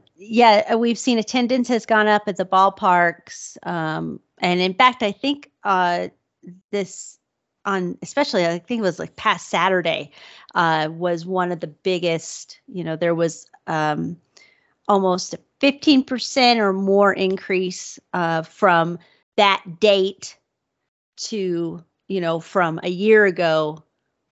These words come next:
to now. So you're seeing more. And I think it's good because we've heard, and it's been years, you know, baseball, it's just old, you know, it's,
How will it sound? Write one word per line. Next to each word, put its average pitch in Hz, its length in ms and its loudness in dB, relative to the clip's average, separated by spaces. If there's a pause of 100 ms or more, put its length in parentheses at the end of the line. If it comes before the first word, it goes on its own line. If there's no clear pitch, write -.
(200)
to - 200 -8
now. 160 480 -2 (360)
So 240 180 2
you're 247 200 2
seeing 440 300 2
more. 285 240 6
And 226 220 -2
I 262 100 2
think 330 200 2
it's 277 200 -2
good 269 280 2
because 208 580 0 (680)
we've 240 520 -2 (180)
heard, 214 640 4 (1080)
and 202 160 2
it's 196 240 -2
been 214 360 0
years, 185 600 -2
you 180 80 -6
know, 170 160 -6
baseball, 190 880 2 (400)
it's - 160 -20
just - 220 -10
old, 190 580 0 (320)
you 202 160 -6
know, 175 380 -4
it's, - 480 -16